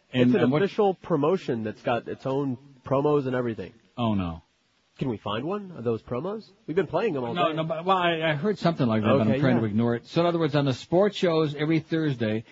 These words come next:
Speaker 1: and the reason they do Thursday is because Thursday is the first, first day of each rating week.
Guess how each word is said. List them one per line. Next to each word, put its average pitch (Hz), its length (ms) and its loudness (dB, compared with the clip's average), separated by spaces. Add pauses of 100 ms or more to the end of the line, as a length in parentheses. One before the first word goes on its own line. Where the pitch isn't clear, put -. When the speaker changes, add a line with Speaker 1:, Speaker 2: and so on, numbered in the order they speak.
(120)
Speaker 1:
and 135 100 -2
the - 20 2
reason 226 200 4
they 208 100 6
do 190 160 6
Thursday 196 420 4
is 143 100 4
because 135 360 0
Thursday 165 460 2
is 135 120 0
the 123 120 -2
first, 151 340 -2
first 156 280 0
day 147 120 4
of 127 80 2
each 131 200 -2
rating 143 360 2
week. 151 300 -2